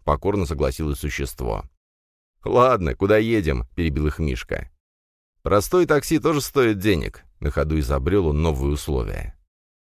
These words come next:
Скорее всего, это их единственный клиент на сегодня, если вообще не на ближайшую пару дней.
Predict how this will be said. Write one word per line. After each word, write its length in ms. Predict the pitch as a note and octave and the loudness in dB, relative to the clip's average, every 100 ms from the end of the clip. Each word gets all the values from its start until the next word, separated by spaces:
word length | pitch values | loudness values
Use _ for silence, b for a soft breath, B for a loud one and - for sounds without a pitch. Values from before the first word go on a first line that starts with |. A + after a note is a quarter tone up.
| _ | _
Скорее 380 | - - G#2+ C3+ | -8 0 0 0
всего, 340 | A2 B2 C3 B2+ | -2 -2 0 0
это 220 | A#2 B2 | 0 -2
их 220 | A2+ - | -4 -4
единственный 640 | F2 G#2 C#3 - G#2 G#2 | -4 -2 -2 -2 -2 -2
клиент 420 | F#2 F#2 G#2+ A2+ G2 | 0 0 0 -2 -2
на 120 | F#2 | -2
сегодня, 520 | - D#2 C#2+ B1+ A1+ | -2 -2 0 -2 -4
если 280 | A1+ D2+ D#2 | -4 -4 0
вообще 340 | E2 D#2+ D#2+ | 0 0 -2
не 100 | C#2 | -2
на 100 | C#2 | -2
ближайшую 560 | C2+ D#2 D2+ C2+ - D#2 | -2 -2 -2 -2 -4 -2
пару 260 | D#2+ D2 | 0 0
дней. 440 | D#2+ D#2 A#1 G1+ | 0 -2 -2 -6